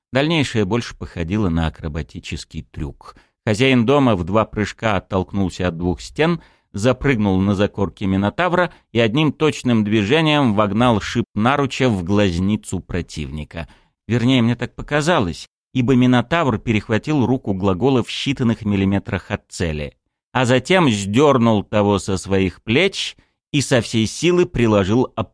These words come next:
пол, после чего замахнулся секирой. «Ну уж нет», — пробормотал я. «Ни моих сил, ни огневой мощи револьверов не хватит, чтобы остановить удар,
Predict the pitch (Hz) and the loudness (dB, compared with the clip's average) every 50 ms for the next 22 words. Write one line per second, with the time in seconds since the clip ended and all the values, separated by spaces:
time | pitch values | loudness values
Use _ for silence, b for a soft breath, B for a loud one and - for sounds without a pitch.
0 | _ - 92 92 92 90 87 76 - _ _ _ _ _ _ _ _ _ - - | _ -6 -4 -2 0 0 -2 -4 -6 _ _ _ _ _ _ _ _ _ -2 0
1 | 135 143 143 - 104 92 85 - - - 95 85 98 143 156 - _ - - 85 | 0 0 0 -2 -4 -4 -4 -4 -6 -4 -4 -2 0 -2 -2 -4 _ -12 -8 -4
2 | 87 90 87 85 - - 87 87 90 82 - - 85 82 - 87 - - - 80 | -2 0 0 -2 -2 -4 -4 -4 -4 -4 -4 -6 -8 -8 -8 -10 -12 -10 -12 -12
3 | 65 55 50 - _ _ _ _ _ _ _ _ _ _ _ - 92 113 131 151 | -12 -12 -20 -20 _ _ _ _ _ _ _ _ _ _ _ -2 2 4 4 6
4 | 180 202 202 196 - - - - 98 101 110 98 90 - _ _ - - - - | 6 4 2 0 -2 -4 -2 -2 0 2 2 2 0 -2 _ _ -20 -20 -20 -20
5 | - _ - - 110 101 92 101 101 98 95 92 - 90 87 85 82 82 80 76 | -20 _ -4 -2 -2 0 0 0 0 0 0 -2 -2 -2 -2 -2 -2 -4 -4 -6
6 | 73 - _ _ _ _ _ _ _ _ _ _ _ _ _ _ _ _ _ _ | -8 -16 _ _ _ _ _ _ _ _ _ _ _ _ _ _ _ _ _ _
7 | _ _ _ - - 123 143 156 165 175 165 131 - - - 175 180 156 139 135 | _ _ _ -2 0 2 4 4 4 2 2 0 -2 -2 2 2 4 4 4 4
8 | 135 131 113 120 131 127 131 131 127 127 135 135 127 - - 127 117 113 117 120 | 4 2 2 2 4 4 4 4 4 4 4 4 2 0 0 0 2 2 4 4
9 | 120 117 117 117 127 127 117 107 98 82 - 117 104 101 - - 107 123 147 170 | 4 4 4 4 4 4 4 4 2 0 -2 -2 -2 -2 -2 0 0 2 2 0
10 | 170 - 180 - - - - 160 147 151 143 131 - - 135 131 127 127 - - | -2 -4 -6 -6 -6 -4 -2 0 2 2 0 0 -2 0 0 2 2 0 0 0
11 | 117 104 113 113 107 104 - - - | 0 2 2 2 2 0 -4 -8 -14